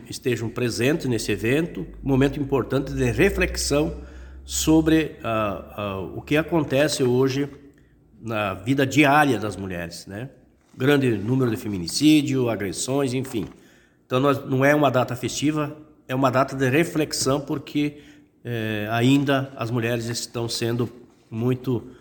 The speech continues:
penalizadas pela nossa sociedade. A consequência da guerra, o que que eu posso dizer sobre isso? A guerra, eh,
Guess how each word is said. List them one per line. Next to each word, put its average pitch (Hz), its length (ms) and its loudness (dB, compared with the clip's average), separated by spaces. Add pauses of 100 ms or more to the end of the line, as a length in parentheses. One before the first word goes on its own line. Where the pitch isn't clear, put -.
(120)
penalizadas 117 760 2
pela 117 200 -4
nossa 107 280 -2
sociedade. 104 480 -6 (920)
A 165 160 6
consequência 190 680 4
da 175 120 6
guerra, 156 580 6 (680)
o - 60 -20
que - 160 -6
que - 140 0
eu 180 40 4
posso - 280 2
dizer 160 200 6
sobre 156 280 6
isso? - 360 2
A 202 120 0
guerra, 214 760 0 (340)
eh, 113 160 -4